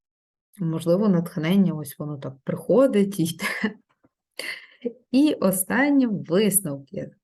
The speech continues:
загальні висновки до твору. Загальні висновки до твору — це про що?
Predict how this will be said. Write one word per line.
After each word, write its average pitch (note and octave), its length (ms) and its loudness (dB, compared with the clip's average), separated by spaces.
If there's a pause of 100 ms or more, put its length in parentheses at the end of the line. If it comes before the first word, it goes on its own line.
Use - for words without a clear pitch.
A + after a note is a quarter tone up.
(140)
загальні F3+ 640 2
висновки E3+ 560 0
до D#3 140 -6
твору. D#3 500 -8
Загальні G#3+ 500 0
висновки E3+ 600 -2
до D#3+ 140 -8
твору — A#3+ 460 2
це G3 340 -4
про F3 260 -4
що? - 500 -6